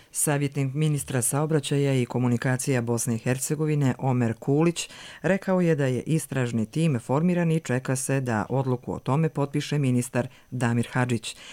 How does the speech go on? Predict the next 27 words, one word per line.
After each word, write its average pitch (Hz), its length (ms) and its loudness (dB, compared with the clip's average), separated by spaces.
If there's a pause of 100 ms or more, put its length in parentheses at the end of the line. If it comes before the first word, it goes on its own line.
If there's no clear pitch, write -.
(180)
Istraga 165 360 2
će 131 140 -2
biti 143 240 -2
pokrenuta 131 600 0
nakon 117 340 0
što - 160 -2
je 117 220 2
istražni 131 680 0
tim 147 300 0
vlade 123 340 0
Makedonije 139 640 2 (340)
prikupio 160 560 0
nove 151 260 2
dokaze 123 400 0
o 120 80 0
smrti 147 400 0
makedonskog 135 680 0
predsjednika 135 580 0
i 123 80 -2
delegacije 131 680 0 (340)
dvadeset 160 460 0
šestog 143 440 0
februara 139 420 2
dvije 135 240 0
hiljade 135 340 0
četvrte 131 460 0
godine 143 400 2